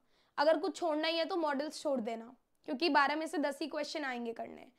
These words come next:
पर बाकी सारे टॉपिक्स अच्छे से कर लेना। ठीक है, टाइम हो तो मॉडल्स भी कर सकते हो, वीडियो अवेलेबल है। मैं आगे अभी और भी प्रैक्टिस वगैरह मैं कराऊंगी, but जो मेन ग्रामर के mostly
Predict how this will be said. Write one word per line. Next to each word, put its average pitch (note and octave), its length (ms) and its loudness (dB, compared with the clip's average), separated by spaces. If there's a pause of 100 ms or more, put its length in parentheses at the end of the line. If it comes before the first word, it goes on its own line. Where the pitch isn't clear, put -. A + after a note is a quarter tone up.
(300)
पर A#3 100 2
बाकी C4+ 320 4
सारे E4 260 4
टॉपिक्स D4+ 360 -2
अच्छे C#4+ 240 -4
से C#4+ 120 -6
कर A#3+ 160 -2
लेना। A3+ 340 -12 (720)
ठीक F4+ 160 2
है, D#4+ 80 6
टाइम E4 380 2
हो F#4+ 80 2
तो F#4+ 120 -2
मॉडल्स D4 400 2
भी F4+ 100 -2
कर E4 180 0
सकते E4+ 280 -4
हो, F#4 100 -2
वीडियो D4+ 300 -2
अवेलेबल D4+ 500 0
है। F4+ 180 2
मैं D#4 80 -4
आगे C4 360 -2
अभी D#4+ 180 4
और C4 260 2
भी D4+ 160 0
प्रैक्टिस D#4+ 480 -6
वगैरह D4 240 0
मैं D4+ 140 -4
कराऊंगी, C#4+ 460 0 (340)
but D4 100 4
जो C#4+ 180 2
मेन D#4 440 4
ग्रामर C#4+ 360 0
के E4 220 -2
mostly F4 680 4